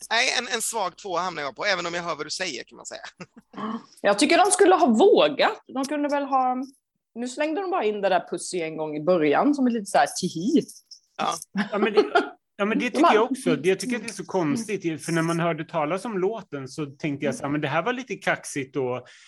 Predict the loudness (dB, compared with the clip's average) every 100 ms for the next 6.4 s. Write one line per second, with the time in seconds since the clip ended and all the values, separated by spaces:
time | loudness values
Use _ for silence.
0 | -20 _ -4 0 2 0 -2 -6 -8 -16
1 | -10 -8 -6 -6 -4 0 0 0 -2 -6
2 | -6 -8 -8 -6 -6 -8 -14 -14 -12 -8
3 | -4 -2 0 -2 -4 -2 0 0 -4 -2
4 | 0 0 0 -4 -4 -6 -6 -6 -8 -8
5 | -6 -6 -2 -2 0 -4 -6 -6 -2 -2
6 | -4 -8 -10 -18